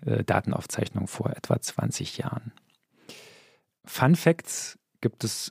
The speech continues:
unglaublich viele über ihn. Ganz bekannt zum Anfang seiner Karriere hat ihn Maradona auf einer Pressekonferenz nicht erkannt, weigerte sich, neben ihm zu sitzen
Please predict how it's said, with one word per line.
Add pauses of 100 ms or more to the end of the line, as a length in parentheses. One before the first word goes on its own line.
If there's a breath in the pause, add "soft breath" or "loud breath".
unglaublich
viele
über
ihn. (760 soft breath)
Ganz
bekannt
zum
Anfang
seiner
Karriere
hat
ihn
Maradona
auf
einer
Pressekonferenz
nicht
erkannt,
weigerte
sich,
neben
ihm
zu
sitzen